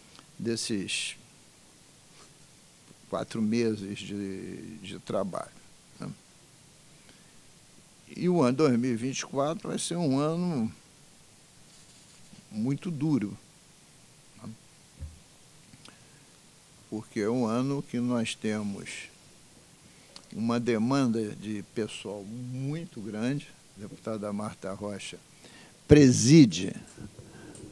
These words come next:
a Comissão de Servidores Públicos, e lá na Comissão de Servidores Públicos eu fosse, faço parte,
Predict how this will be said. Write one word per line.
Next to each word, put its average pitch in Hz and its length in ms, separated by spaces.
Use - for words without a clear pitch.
a - 140
Comissão 107 600
de 101 120
Servidores 101 640
Públicos, 151 600
e 98 180
lá 101 220
na 104 120
Comissão 104 440
de 98 60
Servidores 101 460
Públicos 101 300
eu 104 100
fosse, - 360
faço - 520
parte, - 500